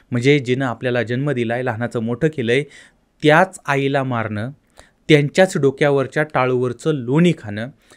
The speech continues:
त्याच्यासाठी प्लॅन करणं, याच्यातून पैसे मिळवणं,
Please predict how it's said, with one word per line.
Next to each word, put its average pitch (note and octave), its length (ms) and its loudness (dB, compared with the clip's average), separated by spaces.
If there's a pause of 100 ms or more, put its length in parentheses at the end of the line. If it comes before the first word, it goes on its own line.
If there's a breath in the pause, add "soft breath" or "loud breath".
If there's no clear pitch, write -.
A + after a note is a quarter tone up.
(140 soft breath)
त्याच्यासाठी C#3+ 520 0
प्लॅन C#3 360 2
करणं, A2+ 420 -2 (360 soft breath)
याच्यातून E3+ 500 4
पैसे C#3 340 0
मिळवणं, A2+ 460 -6